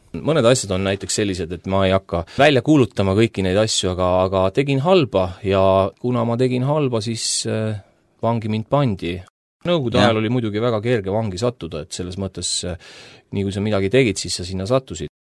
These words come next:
Speaker 1: Äh, minu vanglatee läks niimoodi, et, äh, ma sattusin vanglasse ja siis vanglas ma sain uuesti karistada. Kuna seal juhtusid ka teatavad asjad. Vangla on selline koht, kus kohas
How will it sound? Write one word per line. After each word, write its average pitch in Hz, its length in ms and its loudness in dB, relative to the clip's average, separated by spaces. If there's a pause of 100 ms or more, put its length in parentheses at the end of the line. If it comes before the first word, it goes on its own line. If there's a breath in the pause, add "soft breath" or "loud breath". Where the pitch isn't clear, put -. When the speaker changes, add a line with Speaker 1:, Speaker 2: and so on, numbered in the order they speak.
(760 soft breath)
Speaker 1:
Äh, 85 160 -4
minu 127 320 4
vanglatee 95 640 2
läks 90 240 -4
niimoodi, 92 320 -2
et, - 320 -10
äh, 82 160 -8 (160)
ma 90 80 -8
sattusin 95 420 -6
vanglasse 90 600 -2
ja 85 160 -4 (340)
siis - 280 -10
vanglas 92 360 -2
ma 90 80 -8
sain 90 180 -2
uuesti 98 300 -4
karistada. - 540 -6 (960 soft breath)
Kuna 87 180 -6
seal 98 220 2
juhtusid 87 320 -6
ka 92 400 0
teatavad 82 340 -8
asjad. - 380 -10 (220)
Vangla 90 360 -6
on 87 100 -8
selline 90 260 -4
koht, 90 200 -4
kus - 160 -16
kohas - 460 -8